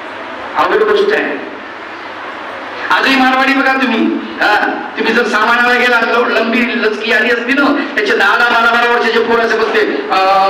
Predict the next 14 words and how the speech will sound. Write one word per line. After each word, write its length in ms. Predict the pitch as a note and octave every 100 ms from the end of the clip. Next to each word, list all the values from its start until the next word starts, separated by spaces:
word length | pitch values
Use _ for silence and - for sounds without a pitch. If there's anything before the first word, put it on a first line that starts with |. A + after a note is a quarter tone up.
| G3 F#3+ F#3+ F#3+ F#3+ G4 F#4+
असं 140 | F#4+
करतात 300 | G#4 G4+ G4+
खाली 200 | F#4+ F#4
निघतो. 460 | F4 D4 - - - - - -
कॅल्क्युलेटरचा 520 | G3 G3 G#3+ G3+ G3
वापर 280 | G3 - F#3+
करत 260 | G#3 -
नाही. 120 | - - C#4 -
पहिले 400 | - A#3+ A3+ A#3+
हाताला 460 | - B3 A#3+ B3+
लिहितं, 800 | A#3+ A#3+ B3 B3 - - - - - - -
डोक्यामध्ये 420 | - - A#3+ A#3+ A#3+
फिट्ट 320 | A3+ A#3 -
आकडे. 680 | - - C4 B3 A#3 -